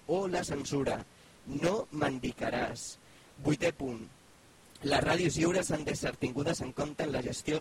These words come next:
col·lectiva dels recursos d'emissió. Et faràs sentir. Novè punt, les ràdios lliures defensen col·lectivament la seva llibertat d'emissió.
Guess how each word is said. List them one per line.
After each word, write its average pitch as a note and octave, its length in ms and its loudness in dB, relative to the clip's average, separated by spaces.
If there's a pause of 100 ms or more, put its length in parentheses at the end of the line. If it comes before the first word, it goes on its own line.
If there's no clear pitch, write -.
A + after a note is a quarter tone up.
col·lectiva C#3 500 0
dels C3 180 0
recursos D3 440 -4
d'emissió. B2+ 540 -2 (580)
Et C3 260 -2
faràs C3 340 0
sentir. C3+ 600 -4 (540)
Novè C#3+ 340 6
punt, F#3+ 320 2 (140)
les C#3+ 260 2
ràdios D#3 320 2
lliures E3 340 2
defensen D3+ 460 -2
col·lectivament C3+ 640 -2
la B2 80 0
seva D3 240 0
llibertat B2+ 420 0
d'emissió. B2+ 540 0